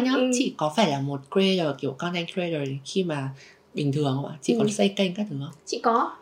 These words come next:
Speaker 2: Content creator rồi là sáng tạo nội dung cũng là
Speaker 1: Dạ.
Speaker 2: phần lớn công việc
Speaker 1: Vâng.
Speaker 2: của chị.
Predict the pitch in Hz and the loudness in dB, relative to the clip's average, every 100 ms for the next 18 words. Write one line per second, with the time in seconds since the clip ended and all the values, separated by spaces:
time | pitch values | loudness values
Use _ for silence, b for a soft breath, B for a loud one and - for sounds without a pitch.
0 | b b 277 285 277 277 269 254 220 208 | b b -4 -2 -4 -2 -2 0 2 2
1 | 202 214 208 214 208 202 196 202 208 262 | 0 -6 -6 0 0 0 -4 -6 -2 0
2 | 233 240 269 254 233 269 240 208 208 240 | 0 0 2 2 0 0 2 2 0 -2
3 | 214 208 254 - - 202 214 | 0 2 4 6 6 4 0